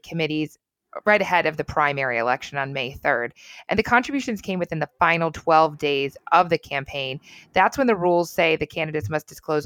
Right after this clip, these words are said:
all contributions of a thousand dollars or more within forty-eight hours. So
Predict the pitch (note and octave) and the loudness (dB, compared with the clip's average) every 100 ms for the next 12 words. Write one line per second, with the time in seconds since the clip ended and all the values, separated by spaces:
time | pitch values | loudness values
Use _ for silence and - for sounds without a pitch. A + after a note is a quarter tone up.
0 | B2 E3+ - F#3+ F3 D#3 D3+ D#3 D#3+ C#3+ | 4 4 4 -2 -2 -6 -8 -6 -6 -8
1 | - - - D3+ D3+ E3 D#3+ G3 F#3 E3+ | -10 -20 -10 -6 0 2 2 2 2 2
2 | E3+ D#3+ D3+ D3 D#3 _ _ E3+ D#3+ D3 | 0 -4 -2 -2 -4 _ _ -6 -4 -8
3 | - D#3 D#3 D3 - B2+ C3 - _ _ | -6 -4 -4 -6 -10 -10 -8 -10 _ _
4 | - B2+ A2+ D#2+ - - _ - - - | 0 2 2 -4 -8 -18 _ -20 -20 2
5 | C4+ B3 | 8 8